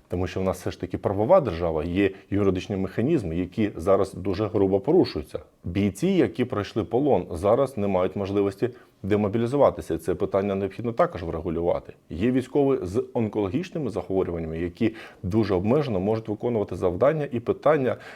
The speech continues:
з ними треба також вирішити в юридичній площині. А ще врегулювати питання з призовним віком. Ось що цікаво, питання також з призовним віком. Скоріш за все, його будуть понижувати, друзі. Що ви думаєте з цього приводу?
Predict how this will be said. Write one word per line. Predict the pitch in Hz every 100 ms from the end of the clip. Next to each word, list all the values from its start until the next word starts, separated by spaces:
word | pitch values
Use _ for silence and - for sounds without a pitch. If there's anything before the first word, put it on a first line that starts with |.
| - -
з | 92
ними | 98 135 107
треба | 98 95 104
також | - 160 135 95
вирішити | 95 92 90 110
в | 98
юридичній | 92 90 82 82 101
площині. | 107 101 151 110 73 - _ - - - -
А | 90
ще | 85 - 190
врегулювати | 143 104 117 165 156
питання | 127 117 127 127
з |
призовним | - 117 110 113 127 131
віком. | 110 104 - - 69 _ _ _ _
Ось | 160 160
що | -
цікаво, | 80 92 127 101 76
питання | - 87 - 92 117
також | 120 120 131
з | 127
призовним | 135 127 139 143
віком. | 151 95 82
Скоріш | - 98 85
за | 92
все, | - 151
його | 127 104
будуть | 107 110 113 - _ -
понижувати, | 139 147 151 92 78 82
друзі. | 85 92 76 - - -
Що | - - 160
ви | 160
думаєте | 117 117 110 110
з |
цього | - 104 113
приводу? | 117 78 80